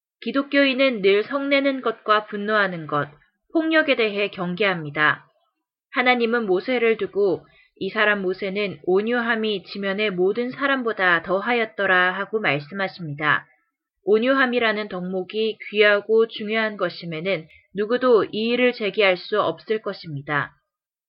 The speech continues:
비느하스가 창을 들어 이스라엘의 지도자 중 한 사람을 죽여버린 것은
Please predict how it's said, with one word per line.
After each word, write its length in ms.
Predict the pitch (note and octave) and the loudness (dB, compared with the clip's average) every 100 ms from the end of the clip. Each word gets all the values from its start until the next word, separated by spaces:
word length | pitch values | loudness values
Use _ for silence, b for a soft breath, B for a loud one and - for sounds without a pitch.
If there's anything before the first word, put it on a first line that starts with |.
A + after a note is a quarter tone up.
| _ _ _ | _ _ _
비느하스가 720 | - A3+ B3 C4 C4+ - B3 A#3+ | -6 0 4 4 4 0 2 2
창을 360 | - D4+ D4 | 0 0 0
들어 340 | C#4+ A3+ A3 G#3 | 0 0 2 0
이스라엘의 760 | G3 F#3 A#3 A#3 G#3+ G#3 G#3 G3+ | -2 -8 -4 -2 0 2 0 0
지도자 460 | - G#3 G#3+ G#3 | -2 -2 0 0
중 200 | G#3 G3+ | -2 -8
한 200 | A3 B3+ | -6 -8
사람을 420 | B3+ C4+ B3 A3 G#3+ | -4 -2 -2 -2 -4
죽여버린 560 | - F#3 G3 F#3+ F#3 | -4 -4 -2 -4 -6
것은 480 | F3 D3 - G3 D#3+ | -8 -8 -4 -4 -6